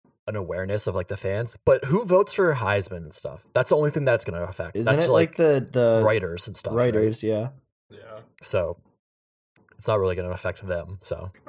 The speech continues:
Speaker 3: Okay,
Speaker 1: that would be
Speaker 3: why,
Speaker 1: my only thing.
Speaker 3: why are you talking like Sean Clifford's gonna be anywhere remotely close to being a Heisman contender this year?
Speaker 1: Look, look, the season hasn't started yet. You gotta set your bar
Speaker 2: He was
Speaker 1: really,
Speaker 2: talking
Speaker 1: really
Speaker 2: about Jordan
Speaker 1: high so you
Speaker 2: Stout.
Speaker 1: get
Speaker 2: He was talking
Speaker 1: disappointed.
Speaker 2: about Jordan Stout.
Speaker 1: Oh, sorry.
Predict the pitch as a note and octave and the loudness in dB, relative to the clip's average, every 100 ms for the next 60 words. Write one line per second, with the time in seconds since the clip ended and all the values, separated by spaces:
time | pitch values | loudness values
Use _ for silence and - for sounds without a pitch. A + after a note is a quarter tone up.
0 | F#3 D3+ B2 C3 C3 - A2+ G#2+ G#2+ G2 | -10 -6 0 4 4 4 2 0 -2 -4
1 | F#2+ F#2 F#2 E4 C4 A3+ - G3 E3+ C#3 | -6 -8 -6 -6 -6 -6 -4 -4 -4 -8
2 | - D3 D#3 D3 - B2 A#2 A2+ - A#2+ | -6 -6 -4 -6 -10 -10 -10 -12 -10 -10
3 | A#2 A#2+ B2 B2 A#2 A#2 A2+ A2+ A2+ A2 | -10 -8 -6 -6 -4 -4 -4 -2 -2 -4
4 | G#2 G2+ G#2+ G#2+ - G#2 G#2+ G2+ A2 F#2 | -10 -10 -10 -10 -12 -14 -14 -12 -12 -14
5 | F#2 F2+ A2 A2+ G2 - - - A#1 F#2 | -16 -20 -18 -18 -18 -16 -16 -18 -16 -12
6 | - C4 E4+ - A#2+ - - G3 A3 G#3+ | 0 2 4 4 2 -8 0 0 2 4
7 | D4 D4+ C4 G#3+ F#3 D#3 D#3 C#3+ - - | 6 4 4 6 6 6 4 2 -6 -12
8 | C#3+ D#3 E3 - F3 G3+ F3+ F3+ F3 - | -2 2 4 4 4 4 6 8 8 8
9 | E3+ F3 F3+ F3+ C#3 D3 C#3+ A#2+ - B2 | 6 8 10 8 10 8 8 6 6 6
10 | A2 G#2+ - D3 C#3+ D#3 D3 C3 B2 A2 | 6 4 4 4 6 6 6 4 2 0
11 | G2+ G2 E2 G#2 F#2 - - | 0 -2 -2 -6 -6 -8 -14